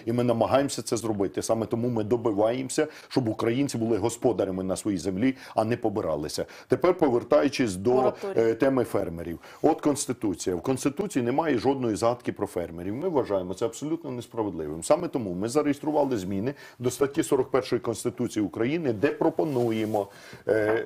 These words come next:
Speaker 1: сто сімдесят п'ять народних депутатів підписалися під цими змінами.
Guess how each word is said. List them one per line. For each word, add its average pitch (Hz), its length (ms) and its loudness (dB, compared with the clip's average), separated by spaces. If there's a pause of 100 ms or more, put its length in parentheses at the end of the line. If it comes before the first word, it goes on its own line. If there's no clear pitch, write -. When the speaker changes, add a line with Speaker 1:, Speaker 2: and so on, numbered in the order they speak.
Speaker 1:
сто 175 280 4
сімдесят 147 560 0
п'ять - 400 4
народних 113 440 2
депутатів 131 580 2
підписалися 107 720 0
під 92 180 -8
цими 90 300 -4
змінами. 80 580 -8